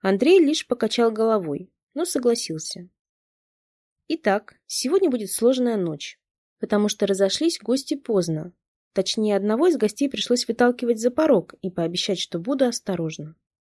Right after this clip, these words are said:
Закрылась на все имеющиеся замки, забралась в кровать и долго пялилась в стену. Ух,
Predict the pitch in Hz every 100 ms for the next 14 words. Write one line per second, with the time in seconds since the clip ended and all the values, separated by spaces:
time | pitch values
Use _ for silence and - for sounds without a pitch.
0 | _ _ _ _ _ _ _ _ 185 185
1 | - 359 294 - 180 - 277 226 196 180
2 | - - 160 156 156 - 262 311 _ _
3 | - 185 185 190 262 - - 165 160 285
4 | - - - 165 220 269 214 180 185 185
5 | 185 170 - - - 151 151 160 _ _
6 | _ _ _ _ _ _ _ _ _ 208
7 | 196 185